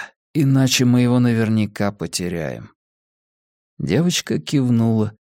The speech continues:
По-моему, она прошептала что-то в ответ. Правда, не своим голосом. Я поднял левую руку, всю в пятнах ожогов.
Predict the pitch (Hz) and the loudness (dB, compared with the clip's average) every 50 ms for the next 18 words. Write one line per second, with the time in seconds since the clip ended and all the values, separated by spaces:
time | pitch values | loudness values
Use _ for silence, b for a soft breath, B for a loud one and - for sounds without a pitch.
0 | _ _ _ _ _ - - 110 120 131 139 139 135 131 127 127 120 123 123 123 | _ _ _ _ _ -4 0 2 2 4 4 4 4 4 4 4 2 2 0 -2
1 | 113 - 123 110 - - 123 117 117 113 104 - - 120 110 104 - 107 107 110 | 0 -2 -2 -4 -2 -2 0 0 0 0 -2 -2 -2 -4 -4 -2 -2 -2 -2 -2
2 | 107 110 - 87 90 85 - - - - - _ _ _ _ _ _ - 110 117 | -2 -4 -6 -6 -4 -4 -6 -8 -12 -20 -20 _ _ _ _ _ _ -2 0 2
3 | 127 127 135 139 143 139 131 - 143 135 135 139 135 139 131 151 151 127 78 62 | 2 2 4 4 4 4 4 2 2 2 2 2 2 2 2 0 0 -2 -2 -2
4 | - - - - - - _ _ _ _ _ _ _ _ _ _ _ _ _ _ | -2 -4 -4 -4 -6 -14 _ _ _ _ _ _ _ _ _ _ _ _ _ _
5 | - - - 143 - - 165 156 156 156 151 151 143 143 143 135 139 139 135 123 | -6 -4 -4 -4 -2 -2 0 2 2 4 4 4 4 4 4 4 4 2 4 4
6 | 123 127 127 123 - 107 95 - - - - 135 131 127 - _ - 113 110 107 | 2 2 0 0 -2 -4 -2 -2 -2 -2 -2 -2 -4 -4 -6 _ -2 -2 -2 -2
7 | - 110 104 - - 104 98 85 82 90 87 80 73 - - - - - | -2 -4 -4 -2 -2 -2 -2 -2 -4 -6 -6 -6 -6 -10 -12 -14 -16 -20